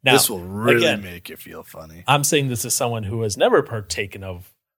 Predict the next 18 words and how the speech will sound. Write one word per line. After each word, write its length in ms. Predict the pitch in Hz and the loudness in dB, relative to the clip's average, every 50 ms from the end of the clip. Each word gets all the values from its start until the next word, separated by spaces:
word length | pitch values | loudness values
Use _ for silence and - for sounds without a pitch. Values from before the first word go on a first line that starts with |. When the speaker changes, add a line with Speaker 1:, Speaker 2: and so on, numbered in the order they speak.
| _ _ _ _ _ | _ _ _ _ _
Speaker 1:
weed 420 | - 98 95 90 87 87 85 - - _ _ _ _ _ _ _ _ _ _ _ _ _ _ - | -18 -14 -14 -12 -12 -14 -16 -18 -20 _ _ _ _ _ _ _ _ _ _ _ _ _ _ -12
myself. 540 | 104 92 - - - 101 87 85 - _ _ - | -8 -6 -2 2 2 2 0 0 -8 _ _ -10
Speaker 2:
Oh. 320 | 107 104 95 90 85 85 - _ _ _ _ _ _ _ _ _ _ _ _ - - - - - _ _ _ _ - - _ _ _ _ - - - - | -4 -2 -2 -2 -4 -6 -12 _ _ _ _ _ _ _ _ _ _ _ _ -20 -20 -20 -20 -20 _ _ _ _ -20 -20 _ _ _ _ -20 -18 -14 -2
"Who's, 320 | - 175 175 165 151 139 | 4 6 6 6 4 2
who's 200 | - 156 151 - | 0 0 0 0
partaking 640 | - - 160 143 139 - - 156 147 147 - 139 135 135 | 0 2 2 2 2 2 0 0 0 0 -2 -2 0 0
of 140 | 131 120 | 0 2
weed 380 | 120 127 139 143 143 127 120 117 - _ - | 2 2 2 2 2 0 -4 -8 -12 _ -18
here?" 520 | - 127 - 113 110 101 95 90 87 - _ _ _ _ _ _ _ _ _ _ _ _ _ _ _ _ - | -12 -6 -2 2 2 2 2 0 -2 -8 _ _ _ _ _ _ _ _ _ _ _ _ _ _ _ _ 0
Uh, 300 | 107 104 101 101 98 95 | 2 4 4 2 0 0
sure 420 | - - - - 131 135 143 139 | 0 0 0 4 6 8 8 8
wasn't, 680 | 123 113 113 135 143 131 123 127 120 117 110 92 - - - - - _ _ _ _ _ _ _ _ _ - | 6 4 0 0 0 0 0 0 -2 -4 -6 -10 -12 -14 -20 -20 -20 _ _ _ _ _ _ _ _ _ -6
uh, 220 | 98 101 98 98 98 101 _ _ _ 113 107 95 _ _ 101 | -4 -4 -4 -4 -6 -8 _ _ _ -20 -20 -20 _ _ -20
me. 640 | 113 110 123 151 160 131 113 113 117 123 135 139 117 117 120 | -10 -4 0 2 2 2 2 0 0 -2 -4 -8 -10 -12 -8
Speaker 1:
Uh-huh. 440 | 117 117 113 110 107 120 120 127 143 143 _ _ 139 | -4 -2 -2 0 0 0 -2 -2 -4 -8 _ _ -6
Speaker 2:
Uh, 320 | 127 123 120 120 113 98 | -4 -4 -2 -4 -4 -6
no, 320 | 92 98 95 90 87 87 - - | -6 -8 -8 -8 -10 -10 -6 -2
I, 180 | 104 104 101 | -2 -2 -2